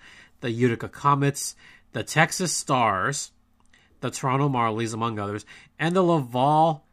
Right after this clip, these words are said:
Rocket. So those are some of the teams playing seventy-two games. Not many, but there's a few teams playing seventy-six games.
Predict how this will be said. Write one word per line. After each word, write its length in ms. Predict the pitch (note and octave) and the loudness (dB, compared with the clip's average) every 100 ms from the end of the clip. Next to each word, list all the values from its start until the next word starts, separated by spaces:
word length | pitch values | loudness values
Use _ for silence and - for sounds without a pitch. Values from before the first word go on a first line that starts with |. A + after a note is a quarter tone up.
| _ - | _ -14
Rocket. 600 | B2+ B2+ D#3 - A2+ D#2+ | -2 2 2 0 -8 -10
So 480 | - - D3+ C#3 C#3+ | -14 -8 -2 -2 -4
those 180 | D#3 G3 | -4 0
are 60 | G3+ | 0
some 300 | - - A3 | 0 0 2
of 80 | G3+ | 2
the 80 | F3 | 0
teams 280 | F3 E3 | -2 -4
playing 260 | - D#3 D#3 | -4 -2 0
seventy-two 480 | D3 D3+ D3 F#3 D#3+ | 0 -2 -2 0 0
games. 380 | B2 F2+ - - _ _ _ _ - _ - | -2 -6 -12 -18 _ _ _ _ -20 _ -6
Not 340 | C3+ F3 - | 6 8 8
many, 280 | G3 A3+ F3 | 4 2 2
but 240 | C#3 C#3+ - | 2 0 2
there's 260 | F3+ D#3+ | 2 4
a 220 | E3 D3 - | 2 0 -6
few 300 | - F#3+ A#3+ | -6 2 2
teams 400 | B3+ - A3 F3 | 2 0 -2 -4
playing 420 | - - D#3+ F#3+ G3 | -8 -4 -2 0 -2
seventy-six 1120 | - - - B2+ C3+ E3+ G#3+ - B3+ B3+ - | -8 -8 -4 -4 -2 -4 -4 -4 -6 -6 -4
games. 400 | D#3+ G#2+ F2 | -4 -4 -8